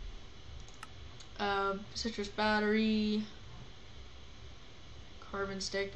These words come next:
No, we're not. Uh, you can make a yuzu sapling. Marmalade. Marmalade. It's marmalade. Um, it's quoting something. Yuzu light gel.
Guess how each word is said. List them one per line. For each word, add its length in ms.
No, 60
we're 140
not. 140
Uh, 280
you 140
can 140
make 160
a 40
yuzu 260
sapling. 1000
Marmalade. 600
Marmalade. 840
It's 100
marmalade. 460
Um, 460
it's 100
quoting 420
something. 340
Yuzu 360
light 260
gel. 340